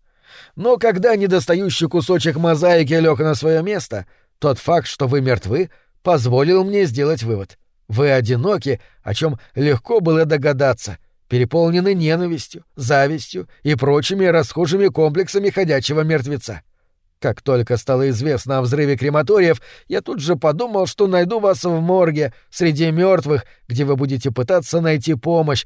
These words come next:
друзей и единомышленников. «Будьте вы прокляты!» — не выдержал Лентри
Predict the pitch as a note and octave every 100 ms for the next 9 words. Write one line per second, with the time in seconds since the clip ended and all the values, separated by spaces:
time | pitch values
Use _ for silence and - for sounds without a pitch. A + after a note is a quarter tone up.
0 | - D#3+ D#3 C3 B2+ E3 B2 - D#3+ D#3+
1 | C#3 D#3 C#3+ D#3+ - B2+ A2+ G#2+ F2+ -
2 | _ _ _ _ _ - E3 C#3+ - E3+
3 | E3+ D#3+ F3 D3 B2+ A#2 A#2+ - _ _
4 | - G#2+ A#2+ C#3 B2 G#2+ A#2 C3+ F3 F3+
5 | F3